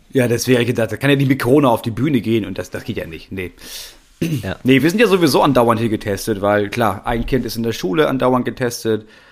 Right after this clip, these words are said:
Speaker 1: Wenn ich in die Schule gehe oder meine Frau in die Schule geht, sind wir auch immer noch getestet. Also, ja, wir sind hier andauernd durchgetestet, aber wir sind auch, ich, langsam bin ich überrascht, dass wir noch, dass noch wirklich noch keiner von uns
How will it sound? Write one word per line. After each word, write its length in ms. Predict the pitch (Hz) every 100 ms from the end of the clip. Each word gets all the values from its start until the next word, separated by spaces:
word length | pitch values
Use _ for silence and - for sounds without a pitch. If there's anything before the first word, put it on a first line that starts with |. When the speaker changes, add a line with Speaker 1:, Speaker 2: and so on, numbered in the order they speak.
| _ _
Speaker 1:
Wenn 180 | - 113
ich 160 | 151 170
in 80 |
die 100 | 135
Schule 300 | 131 151 135
gehe 280 | 127 127 117
oder 120 | 107
meine 180 | 104 107
Frau 240 | - 127 127
in 60 |
die 60 | 113
Schule 240 | - 117
geht, 240 | 107 104 98
sind 120 | 101
wir 80 | 101
auch 100 | 101
immer 140 | 107 98
noch 100 | 95
getestet. 520 | 95 - 95 - 92
Also, 300 | 92 87 85 _ - - - -
ja, 220 | - 95 87
wir 100 | 104
sind 180 | 143
hier 120 | 139 117
andauernd 340 | 117 170 135
durchgetestet, 600 | 107 101 - 95 95 -
aber 220 | 107 113 107
wir 60 |
sind 160 | 110 113
auch, 200 | 120 135
ich, 160 | - -
langsam 380 | 151 190 214 226
bin 100 | 220
ich 100 | 214
überrascht, 560 | 196 170 156 165 151 -
dass 180 | 123 -
wir 80 |
noch, 140 | 127 117
dass 180 | 135 -
noch 160 | 127
wirklich 160 | 151 143
noch 220 | 127 -
keiner 440 | - 151 185 131
von 180 | 101 104
uns 380 | - 87 - -